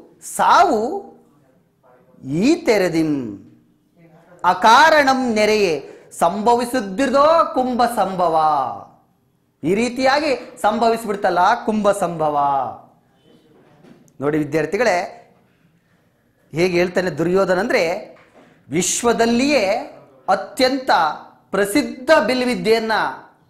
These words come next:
ಕಲ್ತಿರ್ತಕ್ಕಂಥ ಗುರು, ಅವ್ರನ್ನ ಚಾಪಾಗಮಾಚಾರ್ಯ ಅಂತ ಕರೀತಾರೆ.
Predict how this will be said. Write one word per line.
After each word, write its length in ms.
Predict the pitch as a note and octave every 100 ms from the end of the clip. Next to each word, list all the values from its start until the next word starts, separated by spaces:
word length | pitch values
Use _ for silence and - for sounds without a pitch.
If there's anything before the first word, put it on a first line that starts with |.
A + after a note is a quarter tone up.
| _ _ _ _ _ _
ಕಲ್ತಿರ್ತಕ್ಕಂಥ 840 | F3+ G3 A3 G3 G3 F#3+ F#3+ F#3
ಗುರು, 760 | E3+ C3+ F3+ C4 F#3+ G3+ C#4+ - - _ _ _ _ _ _ _ -
ಅವ್ರನ್ನ 340 | D3+ F#3+ F3+ E3 -
ಚಾಪಾಗಮಾಚಾರ್ಯ 1300 | F3+ F3+ A#3+ B3+ C4 C4+ C4+ C#4 C#4 - A3+ G#3+ G3+ F#3+ F3
ಅಂತ 160 | D#3 E3
ಕರೀತಾರೆ. 640 | D#3 C#3+ - G2 -